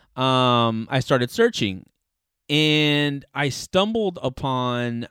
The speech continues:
uh, like, a Stormtrooper M three, Alpine White three, all black interior, E thirty-six M three coupe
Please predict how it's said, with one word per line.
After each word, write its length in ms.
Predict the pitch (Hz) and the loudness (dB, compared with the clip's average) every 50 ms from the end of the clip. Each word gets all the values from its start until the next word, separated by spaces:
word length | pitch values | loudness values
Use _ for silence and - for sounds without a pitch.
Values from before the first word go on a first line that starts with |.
| _ - | _ -8
uh, 680 | 123 120 117 117 113 113 113 113 110 110 110 110 87 | -4 -2 0 0 0 0 0 -2 -2 -2 -4 -6 -8
like, 220 | 90 85 110 107 - - | -8 -12 -14 -14 -8 -6
a 60 | 131 | -6
Stormtrooper 680 | 117 - - 170 170 170 - - 156 143 - 135 123 123 | -4 0 0 0 0 0 2 0 0 0 0 0 0 0
M 100 | 113 107 | -2 -2
three, 460 | - 170 185 180 170 160 156 147 - _ _ _ _ _ _ _ _ _ _ _ _ _ _ | -4 -2 0 0 2 0 0 -2 -6 _ _ _ _ _ _ _ _ _ _ _ _ _ _
Alpine 480 | 123 139 156 160 - - 175 175 180 175 | -2 -2 -2 0 0 0 0 0 0 0
White 280 | 165 170 170 165 - _ | 0 0 0 -2 -2 _
three, 460 | - 139 139 139 139 135 131 131 131 - - | 0 2 2 2 2 2 0 0 -2 -2 0
all 220 | 131 120 131 139 | 2 2 2 2
black 300 | 139 147 139 139 139 - | 2 0 0 -2 -2 -4
interior, 1040 | 139 131 117 - 135 123 120 120 120 117 117 113 113 110 110 107 110 107 107 110 - - _ | -6 -8 -4 -2 0 2 2 2 2 2 2 2 2 2 2 2 0 0 -2 -4 -6 -10 _
E 160 | - 131 131 131 | -6 -6 -6 -4
thirty-six 600 | - 135 123 127 120 - - 123 110 - - 113 | -4 -4 -2 -4 -4 -4 -4 -6 -8 -8 -8 -8
M 160 | 120 107 104 | -6 -6 -6
three 240 | - 110 107 101 92 | -4 -4 -4 -4 -4
coupe 460 | - - - 165 160 156 147 143 | -6 -2 2 4 6 6 4 4